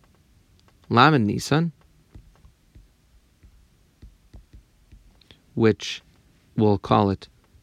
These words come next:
Rosh Chodesh Iyar. Rosh Chodesh Iyar, um, and this is going to be, uh, the first day. And then we have the second day, we'll call it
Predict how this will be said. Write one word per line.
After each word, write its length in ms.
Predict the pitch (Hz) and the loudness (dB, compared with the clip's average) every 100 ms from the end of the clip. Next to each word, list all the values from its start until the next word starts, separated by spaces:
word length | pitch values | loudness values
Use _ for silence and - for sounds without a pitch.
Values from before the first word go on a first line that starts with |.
| _ | _
Rosh 240 | 117 110 - | -2 0 0
Chodesh 280 | 104 95 - | -2 -4 -6
Iyar. 300 | 107 113 156 - _ - - - - - | -2 0 -2 -6 _ -20 -20 -20 -12 -4
Rosh 180 | 110 | -4
Chodesh 280 | - 110 101 - | -2 -4 -4 -4
Iyar, 380 | 120 110 104 - - _ _ _ _ _ _ - _ _ 104 | 0 2 0 -6 -18 _ _ _ _ _ _ -20 _ _ -4
um, 180 | 92 | -2
and 180 | 92 101 | -2 -2
this 160 | 98 - | -4 -2
is 140 | 101 | -4
going 180 | - 98 | -4 -6
to 60 | - | -4
be, 160 | 107 - - _ | -6 -8 -14 _
uh, 160 | 98 - | -10 -6
the 100 | 107 | -8
first 320 | - 156 - | 0 0 0
day. 240 | - - - - - _ _ _ _ _ _ _ _ _ _ - | -8 -10 -12 -20 -20 _ _ _ _ _ _ _ _ _ _ -2
And 140 | 117 | 2
then 120 | 139 143 | 4 4
we 140 | 127 | 2
have 540 | 113 110 104 113 - _ _ _ _ _ - - _ _ _ | 2 2 0 -4 -12 _ _ _ _ _ -20 -20 _ _ _
the 100 | - | -4
second 520 | 104 - 185 - 110 | -2 2 2 2 -4
day, 240 | - - - _ - _ _ | -6 -10 -14 _ -20 _ _
we'll 100 | 95 | -10
call 240 | - 95 - | -6 -4 -6
it 160 | - | -10